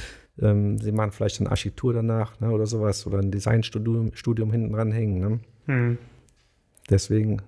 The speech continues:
Speaker 1: ist es immer schön, wenn einer dann auch sich dafür entscheidet, dabei zu bleiben, ne?
Speaker 2: Wie viele seid ihr im Betrieb?
Speaker 1: Fünfunddreißig.
Speaker 2: Und davon neun Auszubildende?
Speaker 1: Genau.
Speaker 2: Okay, das ist doch schon st-, eine ordentliche, ordentliche Quote, ne?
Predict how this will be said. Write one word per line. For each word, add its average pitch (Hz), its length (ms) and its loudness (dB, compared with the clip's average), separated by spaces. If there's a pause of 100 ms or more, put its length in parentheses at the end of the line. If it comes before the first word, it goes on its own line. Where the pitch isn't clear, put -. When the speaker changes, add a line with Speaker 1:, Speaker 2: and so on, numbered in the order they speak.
Speaker 1:
ist 107 140 0
es - 60 -10
immer 113 160 2
schön, 104 240 -2
wenn 101 100 -2
einer 101 200 0
dann 101 120 -2
auch 104 160 -2
sich - 240 -6
dafür 107 300 0
entscheidet, 101 420 -2
dabei 107 260 0
zu - 180 -8
bleiben, 87 340 0
ne? 104 180 0 (380)
Speaker 2:
Wie 131 100 0
viele 127 200 -2
seid 127 220 0
ihr 147 60 -2
im 147 100 0
Betrieb? 160 340 -2 (320)
Speaker 1:
Fünfunddreißig. 104 840 0 (520)
Speaker 2:
Und 135 180 -2
davon 131 280 2
neun 127 460 0 (160)
Auszubildende? 120 560 2
Speaker 1:
Genau. 98 320 4 (720)
Speaker 2:
Okay, - 120 -2
das 120 120 2
ist - 80 -6
doch 123 80 2
schon 139 160 -2
st-, - 120 -8 (320)
eine 139 160 0
ordentliche, 131 760 0
ordentliche 135 360 0
Quote, 151 360 0
ne? 156 180 0